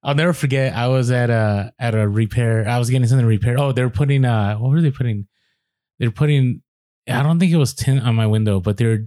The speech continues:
they're, oh, I forget, I remember now. They, no, they weren't even doing that. They were putting leather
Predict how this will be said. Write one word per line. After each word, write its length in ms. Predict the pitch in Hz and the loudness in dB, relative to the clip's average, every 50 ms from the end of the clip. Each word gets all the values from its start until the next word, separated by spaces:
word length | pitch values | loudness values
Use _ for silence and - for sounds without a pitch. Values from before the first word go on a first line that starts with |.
| - | -8
they're, 340 | - - 139 123 123 127 117 120 - | -4 -2 0 2 2 0 -2 -4 -4
oh, 240 | 170 175 175 143 | -2 -2 -2 -2
I 220 | 127 123 135 147 151 | -2 -2 -2 -2 -2
forget, 240 | 139 - 147 143 135 | -2 -2 -2 0 0
I 40 | |
remember 240 | 135 135 139 131 127 | 2 2 2 2 2
now. 220 | 120 123 117 - - - - - - - - - - - | 2 0 -2 -2 -6 -10 -18 -20 -20 -20 -20 -20 -12 -6
They, 200 | 165 170 - - 175 | -6 -6 -6 -4 -4
no, 180 | 190 220 202 | -2 0 0
they 80 | 165 180 | 2 2
weren't 140 | 220 233 233 | 2 2 2
even 140 | 233 214 | 2 2
doing 160 | 190 196 202 196 | 2 2 2 2
that. 160 | 214 202 170 | 0 0 0
They 80 | 151 160 | 2 0
were 80 | 165 | 0
putting 320 | 143 - - 175 190 180 147 | 2 2 2 2 4 4 4
leather 640 | 139 131 139 160 170 160 139 117 107 104 101 - | 4 2 2 2 2 2 2 0 0 0 -2 -4